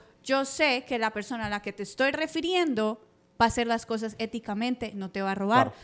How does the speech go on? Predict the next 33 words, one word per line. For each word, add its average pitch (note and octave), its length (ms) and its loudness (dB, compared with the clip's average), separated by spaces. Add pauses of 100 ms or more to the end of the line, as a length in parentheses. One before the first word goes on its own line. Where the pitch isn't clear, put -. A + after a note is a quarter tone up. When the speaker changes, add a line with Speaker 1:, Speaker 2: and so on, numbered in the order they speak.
(140)
Speaker 1:
te A#3 120 2
va G#3+ 80 4
a - 20 2
ayudar, A3+ 560 4
no A3 180 -2
te A#3 120 0
va A3+ 80 4
a A3 60 0
tratar G#3+ 340 -4
de G#3+ 100 -8
cobrar G3 500 -4
fees B3+ 480 -2
o G#3 200 -4
nada. A3 200 -2 (880)
No. B3 380 0 (160)
Inclusive, C#4 500 2
todas D#4+ 320 2
las E4+ 160 2
asesorías C#4 760 -2 (280)
que A#3+ 140 0
nosotros B3 420 -2
hacemos, C4+ 600 0 (640)
todo D#4 340 6
cliente D4+ 320 -2
que D4+ 80 -8
tratamos C4+ 480 -6
es G3+ 180 -4
gratis. - 560 -4 (680)
Lo A#3 280 2
único F#4 460 0
que C#4 160 -2
yo A#3+ 180 0
pido G#3 340 -4